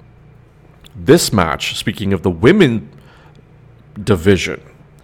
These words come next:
the, um, this was a traditional five-on-five women's Survivor Series elimination match. They gave it twenty-three minutes and twenty seconds.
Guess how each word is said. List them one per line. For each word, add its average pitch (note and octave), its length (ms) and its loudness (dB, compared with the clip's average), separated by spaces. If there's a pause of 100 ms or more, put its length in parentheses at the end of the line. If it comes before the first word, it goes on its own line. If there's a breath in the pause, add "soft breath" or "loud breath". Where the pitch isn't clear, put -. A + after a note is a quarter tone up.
(380 soft breath)
the, F2+ 520 -4
um, E2+ 440 -4 (1500 loud breath)
this B2 240 2
was C3 200 0
a A2+ 120 2
traditional A2 680 -4
five-on-five G2+ 1040 -2
women's G#2 340 0
Survivor F2 540 -4
Series F2+ 480 -8
elimination F2 680 -6
match. E2+ 400 -10 (680 loud breath)
They G2+ 120 2
gave G#2+ 260 4
it - 120 -2
twenty-three A#2+ 720 -4
minutes G#2+ 480 -4
and F2+ 220 -8
twenty A2 580 -8
seconds. - 800 -6